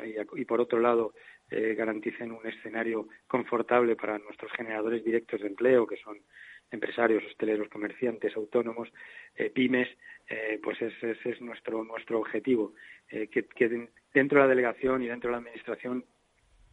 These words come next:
y las relaciones con otras administraciones hablemos todos el mismo idioma, que es el de la prioridad social, que es el de, eh, el, el, eh, poder fomentar a través de las distintas, eh, de las distintas áreas o ramas que nos,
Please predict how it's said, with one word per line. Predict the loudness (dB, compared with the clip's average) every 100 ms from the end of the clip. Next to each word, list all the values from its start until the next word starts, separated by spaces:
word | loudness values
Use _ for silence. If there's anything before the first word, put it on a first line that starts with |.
| -4
y | 2 4
las | 4
relaciones | 2 -2 -2 -4
con | -4
otras | -2 -2
administraciones | -4 -8 -6 -6 -6 -6
hablemos | -2 -2 -4 0
todos | 0 -2
el | -8
mismo | -10 -6
idioma, | -2 -2 -2 -6 -20 -20 -10
que | -6
es |
el | -2
de | 0
la | -2
prioridad | 0 0 2 0
social, | -2 0 4 4 2
que | -4
es | -10
el | -6
de, | -8 -8 -20 -20 -8
eh, | -2 -2 0 -2
el, | -2 -4
el, | -4 -2 -2 -4 -6
eh, | -8 -8 -10 -2
poder | 0 0
fomentar | 0 -4 -2 4 4 2 -6 -12 -4
a |
través | 4 6 6
de |
las | 4 2
distintas, | -2 -10 -10 -2 -2 -2
eh, | -6 -8 -6
de | -6
las | -6 -6
distintas | -8 -8 -2 -2 -2 0
áreas | 2 4 4 2 0
o | -2
ramas | 0 -2 -6
que | -8
nos, | -14